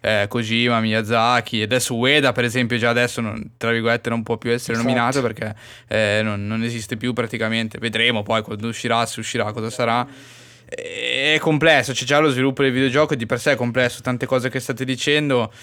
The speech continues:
Speaker 1: ehm, secondo me in realtà appartengono ad un problema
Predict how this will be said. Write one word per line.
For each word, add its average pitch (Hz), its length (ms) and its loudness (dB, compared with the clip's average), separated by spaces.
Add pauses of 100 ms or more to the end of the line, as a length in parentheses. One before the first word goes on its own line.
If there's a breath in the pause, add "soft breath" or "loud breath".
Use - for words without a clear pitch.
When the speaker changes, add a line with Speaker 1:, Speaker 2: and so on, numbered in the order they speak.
(140 loud breath)
Speaker 1:
ehm, 107 1000 0 (120)
secondo 131 300 0
me 139 100 4
in 156 60 6
realtà 139 360 4
appartengono 120 500 0
ad 120 80 0
un 120 100 -2
problema 123 560 2